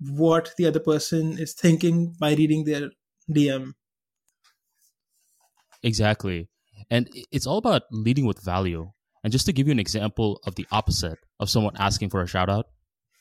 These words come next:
Speaker 2: uh, the guy that, uh, created the thumbnails for this episode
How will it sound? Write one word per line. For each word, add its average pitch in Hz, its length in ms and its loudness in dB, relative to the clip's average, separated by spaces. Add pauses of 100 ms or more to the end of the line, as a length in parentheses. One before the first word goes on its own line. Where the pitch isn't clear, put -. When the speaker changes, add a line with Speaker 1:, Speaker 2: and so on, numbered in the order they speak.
(100)
Speaker 2:
uh, - 100 -8 (240)
the 117 120 -2
guy 127 240 0
that, 185 320 -2
uh, 104 160 -6
created 117 560 0 (200)
the 104 120 -6
thumbnails 98 580 -2 (100)
for 92 320 -4 (760)
this 117 220 2
episode 120 500 2